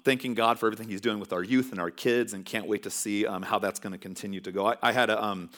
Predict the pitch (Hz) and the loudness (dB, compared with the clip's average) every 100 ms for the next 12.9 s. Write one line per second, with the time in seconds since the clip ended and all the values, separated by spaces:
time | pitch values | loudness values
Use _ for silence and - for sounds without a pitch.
0 | - - - 101 - 131 123 104 101 95 | -20 -20 -6 0 6 6 6 -2 -2 -4
1 | - - 98 87 _ _ _ - 98 - | -8 -4 -4 -4 _ _ _ -6 -6 0
2 | 107 107 101 - 104 95 - 87 87 - | 0 0 -10 -6 -6 -6 -4 -4 -4 -10
3 | - - 117 107 113 110 113 120 131 123 | -20 -2 2 4 4 4 4 4 2 2
4 | 123 113 113 127 - 131 - 110 101 95 | -2 0 0 0 -2 -6 -6 -4 -4 -2
5 | 107 107 - 98 107 95 - 80 76 - | -2 -2 -4 -2 -2 -2 -8 -10 -12 -4
6 | 95 90 90 - - _ 175 170 - 160 | -2 0 -2 -8 -20 _ 4 6 2 0
7 | - 90 - 104 - 123 110 95 - 95 | 2 -6 -4 -4 2 2 2 -2 -8 -6
8 | 98 92 82 80 92 80 - - - - | -6 -6 -12 -6 -4 -4 -10 -20 -10 -6
9 | 101 95 117 87 101 131 143 120 95 92 | -4 0 0 0 -4 -4 -2 0 0 -4
10 | - 123 131 131 - 110 107 - 87 73 | -6 -8 -6 -6 -4 -4 -4 -4 -6 -6
11 | _ - - _ _ _ _ _ _ 123 | _ -20 -20 _ _ _ _ _ _ 2
12 | - 120 123 123 113 113 104 95 - | 2 -2 0 -4 -2 0 0 0 -6